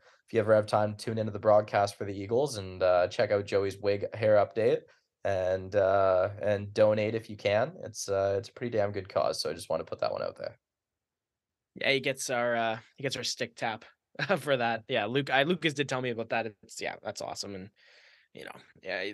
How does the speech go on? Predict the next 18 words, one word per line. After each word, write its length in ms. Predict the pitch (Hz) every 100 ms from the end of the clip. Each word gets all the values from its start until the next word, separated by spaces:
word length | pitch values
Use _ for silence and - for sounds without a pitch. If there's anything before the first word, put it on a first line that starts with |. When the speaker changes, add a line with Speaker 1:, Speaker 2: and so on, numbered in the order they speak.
| -
Speaker 2:
people, 480 | 151 147 139 127 127
you 120 | 135
know, 140 | 135 123
and, 140 | 131
and 200 | 131 131
even, 440 | 139 143 135 117 113
you 100 | 127
know, 60 | 69
at 140 | 110
Junior 280 | 131 165 175
A, 120 | 135 120
let 100 | 160
me 140 | 147
tell 220 | - 151
you 180 | 156 151
from 160 | 131 123
firsthand 340 | 135 131 120
experience, 480 | 113 139 110 113